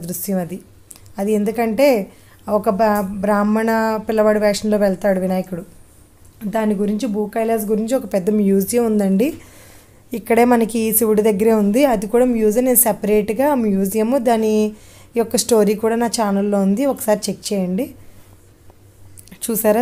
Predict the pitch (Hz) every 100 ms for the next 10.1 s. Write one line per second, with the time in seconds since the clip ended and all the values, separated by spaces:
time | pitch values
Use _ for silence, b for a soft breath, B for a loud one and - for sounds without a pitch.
0 | 240 214 208 208 214 196 226 214 226 214
1 | 208 196 190 214 214 208 208 220 202 196
2 | 208 202 196 - 202 196 196 202 269 B
3 | B B B - 190 190 214 202 196 196
4 | 202 220 196 196 202 233 240 202 196 190
5 | 202 185 220 214 208 214 202 - 196 185
6 | 190 185 180 202 196 190 190 196 196 196
7 | 208 202 202 185 240 277 B B B 175
8 | 190 175 214 220 208 208 - 233 214 185
9 | 185 196 240 214 190 196 196 190 208 226